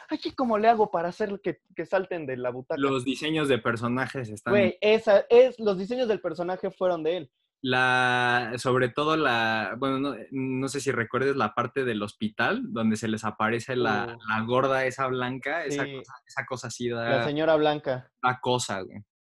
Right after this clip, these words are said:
Speaker 2: El
Speaker 1: Güey.
Speaker 2: espantapájaros también, el hombre chueco, el que se voltea así, este, que le da la vuelta a toda su columna, también, o sea,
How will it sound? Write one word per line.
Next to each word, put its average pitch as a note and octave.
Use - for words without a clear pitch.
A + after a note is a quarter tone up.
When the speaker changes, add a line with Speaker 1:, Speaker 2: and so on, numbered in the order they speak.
Speaker 2:
El A#2+
Speaker 1:
Güey. C4
Speaker 2:
espantapájaros F3
también, C3
el C3+
hombre E3+
chueco, D3+
el E3
que A#2+
se A#2+
voltea A2+
así, C#3+
este, A#2+
que A2
le A2
da B2+
la C3+
vuelta C#3
a B2+
toda C#3
su C3+
columna, B2+
también, A#2
o A2+
sea, A2